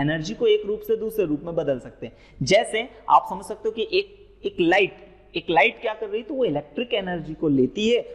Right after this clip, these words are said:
और electric energy को लेकर के लाइट एनर्जी में बदल रही है, ठीक है। तो एनर्जी का ट्रांसफॉर्मेशन हो रहा है, हम एनर्जी को खत्म नहीं कर रहे हैं कहीं पर भी। इसी तरीके से मास, इसी तरीके से मास, जैसे अगर मैंने कार्बन,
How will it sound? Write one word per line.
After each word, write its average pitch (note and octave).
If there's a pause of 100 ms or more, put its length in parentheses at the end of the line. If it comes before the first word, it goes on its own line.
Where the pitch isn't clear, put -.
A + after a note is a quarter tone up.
(120)
और E3+
electric E3+
energy D#3
को F3+
लेकर D3+ (120)
के G#3
लाइट B3+
एनर्जी A3+
में A3
बदल G3+
रही G3
है, G3 (920)
ठीक D#3
है। C#4 (300)
तो A#3+
एनर्जी A3+
का C#4+
ट्रांसफॉर्मेशन C#4+
हो C4+
रहा A3
है, C#3+
हम B3
एनर्जी G3+
को -
खत्म F#3+
नहीं D4
कर D4
रहे G#3+
हैं D#3
कहीं A#2+
पर A#2+
भी। A#2 (380)
इसी E3
तरीके B3
से A3+
मास, F#3 (440)
इसी G#3+
तरीके G#3+
से F3
मास, C#3+
जैसे D#3
अगर C#3+
मैंने E3
कार्बन, B2+